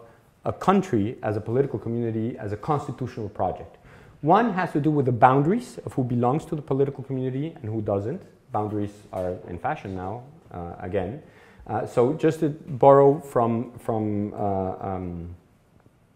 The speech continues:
from political theory, basically boundaries in establishing the them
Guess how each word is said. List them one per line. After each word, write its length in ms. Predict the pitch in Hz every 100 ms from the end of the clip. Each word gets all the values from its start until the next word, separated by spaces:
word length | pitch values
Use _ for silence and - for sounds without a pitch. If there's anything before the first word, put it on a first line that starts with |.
| _ _ _
from 380 | - 107 101 101
political 800 | - 117 117 113 107 101 98 95 - -
theory, 420 | 185 185 117 131 - - - _ _ -
basically 640 | 147 175 156 156 151 151
boundaries 760 | - 127 127 127 127 123 - -
in 180 | 113 107
establishing 580 | - 113 120 - 113 104
the 100 | 101
them 500 | 104 120 127 135